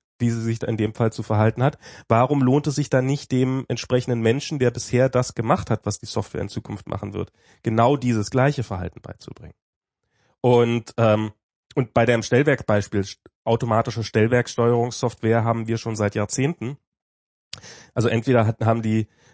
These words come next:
äh, äh, haben die entsprechenden Philosophen das verpennt, als diese, als diese, als diese Software bei, bei Stellwerken eingeführt worden ist, was ich mir durchaus vorstellen kann, weil Stellwerke jetzt nicht so irre spannend sind. Ähm, oder es gibt diese Software einfach bei Stellwerken nicht. Obwohl dieses,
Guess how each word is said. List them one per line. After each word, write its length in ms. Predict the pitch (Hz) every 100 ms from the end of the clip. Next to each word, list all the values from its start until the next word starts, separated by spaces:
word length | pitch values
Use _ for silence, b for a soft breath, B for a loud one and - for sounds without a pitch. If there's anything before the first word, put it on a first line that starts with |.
| b
äh, 40 | 113
äh, 800 | 110 107 107 107 113 69 - 117
haben 100 | 117
die 80 |
entsprechenden 400 | 113 - 113 120
Philosophen 400 | - 113 110 113
das 100 | 113
verpennt, 540 | - 107 - 147 185 185
als 180 | 113 -
diese, 280 | 113 110
als 140 | 113 -
diese, 280 | 120 113 110 -
als 180 | 127 101
diese 160 | 110 110
Software 380 | - 110 - 110
bei, 320 | 107 110 110 B B B
bei 200 | 110 107
Stellwerken 520 | - 160 156 120 117
eingeführt 500 | 101 104 - 107 107
worden 200 | 104 117
ist, 120 | 135
was 80 | 110
ich 40 |
mir 100 | 110
durchaus 280 | 107 101 98
vorstellen 340 | - 143 120 104
kann, 140 | 107
weil 120 | 110
Stellwerke 400 | 104 110 107 104
jetzt 140 | 101 -
nicht 100 | 104
so 80 | -
irre 200 | 131 110 -
spannend 380 | - - 139 165
sind. 240 | 113 175 - B B B -
Ähm, 260 | 127 131 131 _
oder 340 | - 147 170 -
es 140 | 147
gibt 180 | - -
diese 180 | 269 147
Software 360 | - 95 - 95
einfach 220 | 90 92
bei 140 | 110
Stellwerken 580 | 110 185 262 95 87 82
nicht. 260 | - - _
Obwohl 300 | 107 139 190
dieses, 380 | 208 185 190 -